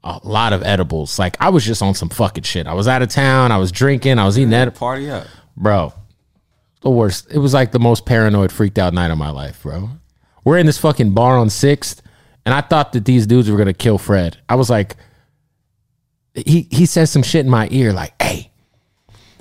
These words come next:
Speaker 1: And this all happened. "Yo, watch the motherfuckers over there, man. They"
Speaker 2: Fred is a fucking wild man.
Speaker 1: Bro, and you know when Fred, when he's drunk, he's a wild man.
Speaker 2: What?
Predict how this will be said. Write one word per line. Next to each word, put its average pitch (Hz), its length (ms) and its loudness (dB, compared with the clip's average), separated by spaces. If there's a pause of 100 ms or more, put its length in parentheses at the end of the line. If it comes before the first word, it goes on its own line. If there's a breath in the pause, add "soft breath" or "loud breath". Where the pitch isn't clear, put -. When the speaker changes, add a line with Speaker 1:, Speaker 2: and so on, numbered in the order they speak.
(120 soft breath)
Speaker 1:
And 139 100 4
this 190 140 2
all 139 140 0
happened. 107 400 -2 (300)
"Yo, - 140 -6
watch - 420 -6
the 110 80 0
motherfuckers 101 720 -6
over - 160 -18
there, - 200 -18
man. 98 200 -14
They" 104 100 -12
Speaker 2:
Fred 117 320 -8
is 92 200 -10
a 78 60 -16
fucking 82 600 -14
wild 87 420 -12
man. 82 240 -14
Speaker 1:
Bro, 147 240 2
and 131 160 4
you 214 80 6
know 165 100 4
when 117 140 2
Fred, 117 420 0
when 117 120 4
he's 131 180 2
drunk, 95 340 -2
he's 98 140 -4
a 69 40 -10
wild 67 520 -6
man. 58 220 -10
Speaker 2:
What? 117 460 -10